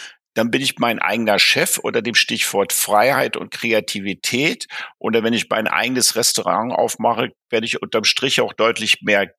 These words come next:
Geld verdienen? Ähm, weil eigentlich ist ja Pauli-Saal, das ist ja schon ein renommiertes Restaurant. Man hat sein Auskommen, man hat seinen Urlaub, man hat sein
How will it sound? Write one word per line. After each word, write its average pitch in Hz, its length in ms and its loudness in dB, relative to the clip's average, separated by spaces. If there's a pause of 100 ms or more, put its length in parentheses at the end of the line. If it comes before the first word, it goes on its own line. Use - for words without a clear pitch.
Geld 101 280 -2
verdienen? 196 580 -2 (680)
Ähm, 127 440 2 (320)
weil 127 280 2
eigentlich 196 380 2
ist 196 100 2
ja 160 80 6
Pauli-Saal, 160 800 2
das - 320 -2 (220)
ist - 140 2
ja 156 120 0
schon 160 320 2
ein 151 60 -4
renommiertes 143 640 0
Restaurant. 143 680 2
Man 135 260 -2
hat 147 160 -4
sein 123 240 2
Auskommen, - 540 0
man 131 180 2
hat - 120 -2
seinen 127 200 0
Urlaub, 151 500 2
man 131 220 0
hat 151 140 0
sein 139 220 0